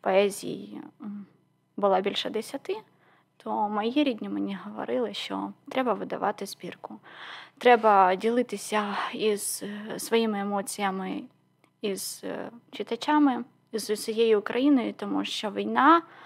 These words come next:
те, що той геноцид, який зараз у нас в Україні, це біль всієї України, і кожен справжній українець, він переживає цю,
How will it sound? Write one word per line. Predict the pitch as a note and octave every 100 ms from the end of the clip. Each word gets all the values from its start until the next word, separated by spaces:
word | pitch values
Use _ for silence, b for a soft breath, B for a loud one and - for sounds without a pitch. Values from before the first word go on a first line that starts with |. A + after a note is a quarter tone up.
| b b b b
те, | - G#3+
що | - - G#3
той | A3+
геноцид, | G#3+ A3+ G#3 - G#3
який | - A#3+
зараз | A3 - - - - - - _ _
у | G3+
нас | G3 - -
в | -
Україні, | - C#4 E4 C4+
це | - - - -
біль | G#3 G#3+
всієї | - - G3 - -
України, | - - A#3 C#4 B3+ G#3+ -
і | G3+ G3 -
кожен | G#3 G3+ G3+
справжній | - - G#3+ G#3 G#3 G3+ - A3
українець, | G#3+ - A#3 C4 E4 D4+ C#4 - b b b b b b -
він | B3 C4+
переживає | A3+ G#3 A3 G3+ F#3+ F3+ F#3+ G#3 -
цю, | - G3+ F#3